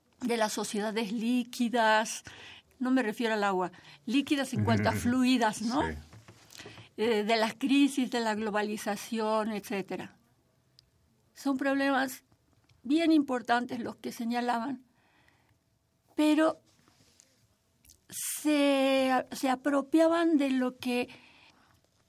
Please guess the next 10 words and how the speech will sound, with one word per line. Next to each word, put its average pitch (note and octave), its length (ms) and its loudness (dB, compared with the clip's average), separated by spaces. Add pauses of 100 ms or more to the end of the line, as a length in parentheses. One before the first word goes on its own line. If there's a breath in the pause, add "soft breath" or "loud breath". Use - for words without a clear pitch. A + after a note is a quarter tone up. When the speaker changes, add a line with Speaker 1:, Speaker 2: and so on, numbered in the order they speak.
(320)
Speaker 1:
el, B3+ 220 -4 (300)
el C4+ 220 -2
cambio D#4 300 2
estaba C#4+ 320 -4
forzando C4 800 -4
en A3 100 -6
ese B3 220 -6
momento A3+ 580 -4
como A3 240 -6
transformación, G#3 1040 -6